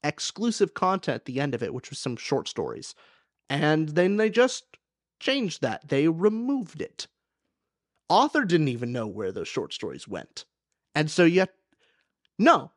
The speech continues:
that's unacceptable. If I bought something, it's mine. <laughs> You don't get to change that. I hate that so much. So when I buy an audiobook, I like going to Libro dot F M because I can download the actual M P three files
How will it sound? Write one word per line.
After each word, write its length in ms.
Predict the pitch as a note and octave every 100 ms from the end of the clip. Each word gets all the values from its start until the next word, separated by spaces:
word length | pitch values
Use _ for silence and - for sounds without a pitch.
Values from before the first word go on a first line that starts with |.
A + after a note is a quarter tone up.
| _
that's 140 | D4 C#4
unacceptable. 760 | E4+ D4+ - D#4 - F#2+ - _ -
If 140 | F3+
I 120 | B3+
bought 320 | B3 A#3 D4+ -
something, 540 | - C#3+ - C3+ F#3 _
it's 260 | G#3 B3+ -
mine. 480 | A#3 E4 D#4 B2 -
<laughs> 60 | -
You 160 | A#3+ A3+
don't 280 | E4 E4 -
get 220 | C#4+ -
to 120 | G4
change 680 | - - - F4 F4+ F#4+ D#4+
that. 440 | - A#2 E2 - - - - _ _ -
I 120 | G#3
hate 320 | - C4+ -
that 200 | C#3+ -
so 340 | - - G#3+ G#3
much. 380 | F3 - - - _
So 160 | - F#3+
when 100 | G#3
I 80 | A3+
buy 200 | A#3+ A#3+
an 80 |
audiobook, 640 | B3 C#4+ G#3 C3+ B2+ D3 -
I 100 | C3+
like 240 | D#3+ F3+ -
going 280 | E3+ E3+ E3+
to 120 | D#3+
Libro 360 | C#3 C#3 D3
dot 180 | C#3 C3
F 220 | - A#2+ -
M 280 | A#3 G#3 - _ _ -
because 440 | C#3 D3+ C#3+ - _ _
I 100 | -
can 160 | F#3+ G#3+
download 460 | D#3 D3 D3 C3+ C3
the 160 | A#2+ -
actual 640 | A#2+ - - C3 G#2+ F#2 _ _ -
M 140 | C3+
P 160 | - A#2
three 220 | - C#4
files 520 | - G2 G2 A3+ -